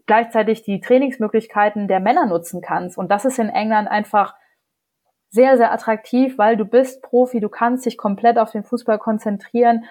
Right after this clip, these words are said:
du wirst entsprechend auch bezahlt, was auch für viele ein Aspekt ist. Das ist, das kann, da kann man ni-, gar nicht <laughs> drum herum reden. Ähm, ich hab nie Fußball gespielt, um Geld zu verdienen, sondern weil ich Spaß daran hatte und weil es meine Leidenschaft war.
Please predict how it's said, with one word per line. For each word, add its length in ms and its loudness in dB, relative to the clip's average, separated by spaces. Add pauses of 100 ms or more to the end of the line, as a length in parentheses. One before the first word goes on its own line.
du 120 -8
wirst 180 0
entsprechend 600 -4
auch 180 0
bezahlt, 580 0
was 220 -4
auch 340 0 (520)
für 120 -4
viele 300 2
ein 100 0
Aspekt 480 -4
ist. 260 -4
Das 140 -6
ist, 180 0 (160)
das 160 -4
kann, 200 0
da 80 -2
kann 160 -6
man 180 -2
ni-, 140 -8
gar 160 -2
nicht 120 -4
<laughs> 60 -6
drum 120 6
herum 320 2
reden. 520 -2 (380)
Ähm, 260 2
ich 180 -4
hab 160 0
nie 160 -2
Fußball 380 0
gespielt, 340 -4
um 120 -4
Geld 260 2
zu 80 -2
verdienen, 380 0
sondern 280 0
weil 140 0
ich 140 -12
Spaß 320 0
daran 300 -2
hatte 180 -4
und 100 -6
weil 120 2
es 100 -16
meine 160 -4
Leidenschaft 580 -2
war. 280 2